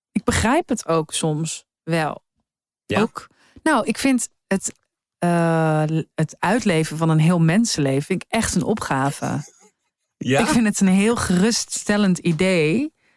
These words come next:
Speaker 1: dat er eigenlijk, dat, dat ik daar toch wel zelf regie over heb.
Speaker 2: Er is
Speaker 1: Ik heb er
Speaker 2: altijd
Speaker 1: nog
Speaker 2: een
Speaker 1: nooit
Speaker 2: uitweg.
Speaker 1: over,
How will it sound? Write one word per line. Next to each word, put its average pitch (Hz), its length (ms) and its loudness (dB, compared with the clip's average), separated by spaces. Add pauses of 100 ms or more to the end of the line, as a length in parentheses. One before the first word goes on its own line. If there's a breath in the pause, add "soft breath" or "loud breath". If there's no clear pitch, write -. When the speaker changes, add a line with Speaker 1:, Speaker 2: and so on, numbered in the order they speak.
(260)
Speaker 1:
dat 175 380 -2 (720)
er 170 340 0
eigenlijk, 214 540 0 (100)
dat, 170 380 -4
dat - 280 -4
ik 185 240 -4
daar 170 260 0
toch 233 220 -4
wel 156 260 2
zelf 170 500 2
regie 170 440 0
over 135 260 -2
heb. 131 100 0
Speaker 2:
Er - 80 -4
is - 60 2
Speaker 1:
Ik - 60 2
heb - 20 2
er - 60 2
Speaker 2:
altijd 247 200 4
Speaker 1:
nog 269 60 2
Speaker 2:
een - 100 2
Speaker 1:
nooit 349 140 2
Speaker 2:
uitweg. 294 140 2
Speaker 1:
over, 285 260 0